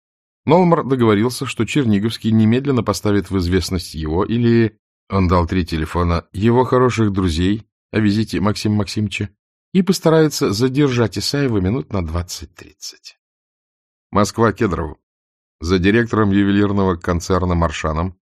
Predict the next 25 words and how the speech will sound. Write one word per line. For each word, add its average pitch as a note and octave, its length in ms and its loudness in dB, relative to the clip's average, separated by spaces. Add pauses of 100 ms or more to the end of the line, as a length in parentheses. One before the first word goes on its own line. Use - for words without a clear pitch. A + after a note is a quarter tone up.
(260)
остановившимся F#2 880 -2
в - 80 -8
пятьдесят E2+ 480 -4
третьем F2 380 -2
номере E2+ 320 0
Савоя, E2 400 -2
установлено G2 680 -2
наблюдение. F2 680 -6 (440)
Вместе G2 380 -2
с F#2 100 -8
ним A2+ 200 0
проживает G2 480 0
телохранитель F2+ 760 -2
«Вилла». F2 440 -4 (640)
Это G#2+ 180 2
усложняет A2 540 2
работу, F2+ 340 -2
поскольку F#2+ 440 -4
в F2 80 -2
номере F#2 300 0
всегда F#2 340 -2
остается F2+ 500 -2
один E2 260 -2
из D2+ 120 -4
них F#2+ 260 -4